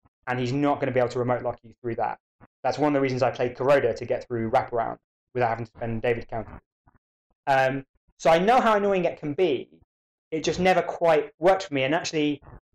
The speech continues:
just to give a final story about Little Engine, I was saying it a game I lost to, to my friend Mark, um, and I had the Little Engine on R and D, but I really wanted to hard team use him the next turn, which would have turned on my win condition.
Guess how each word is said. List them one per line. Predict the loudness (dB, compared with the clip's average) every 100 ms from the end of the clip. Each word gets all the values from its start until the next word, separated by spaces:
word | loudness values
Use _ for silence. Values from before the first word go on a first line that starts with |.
| -8
just | -6 -4
to |
give | -4
a | 0
final | 2 2
story | 4
about | 2 2
Little | 2
Engine, | 0 0 -2 -4 -10 _ _ 0
I |
was | 2
saying | 2 2 0
it | -4 -6
a | 0
game | 0 2
I | 2
lost | 0 -4 -4
to, | -4
to | -4 -8
my | -6
friend | -4 0
Mark, | 0 0 -4 -8 _ _ _ _ _ _ -2
um, | 2 2 0 -2 -6
and | -4
I | -2
had | 0 0 2
the | 2 2
Little | 2 2
Engine | 2 2
on | 0 0
R | 0 0
and | 0
D, | -2 -2 -4 -12 _ _ -20 -20 _ _ _ _
but | 4
I | 4
really | 6 6 6
wanted | 2 -2 -4
to |
hard | 2 2 2
team | 0
use | 0 0
him | -2 -2 -6 _ _
the | -2
next | -2 -2 -8 2
turn, | 4 4 -2 -12 _
which | -8 -6
would | -6
have | -6
turned | -4 -2 0
on | 0 0 -4 -8 -2
my | 0
win | 2 0
condition. | -2 -6 -6 -12